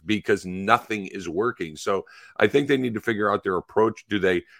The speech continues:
go into straight evaluation mode? Do you start taking guys off the field? Do you start trying to find a way,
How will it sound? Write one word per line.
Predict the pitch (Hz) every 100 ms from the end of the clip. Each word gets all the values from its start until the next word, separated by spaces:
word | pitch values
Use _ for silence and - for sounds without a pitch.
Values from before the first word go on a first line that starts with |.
| _
go | 110 113
into | 110
straight | 92 - 104 117
evaluation | 113 107 104 101 110 - 113
mode? | 117 123 123
Do | 95
you |
start | 92 - 107 -
taking | 107 101
guys | 98 98 92 _
off | 90 104 -
the | 98
field? | - 104 123 110
Do | 87
you |
start | 87 - 107 107
trying | - 101
to | 92
find | - 104 95
a |
way, | 98 101 98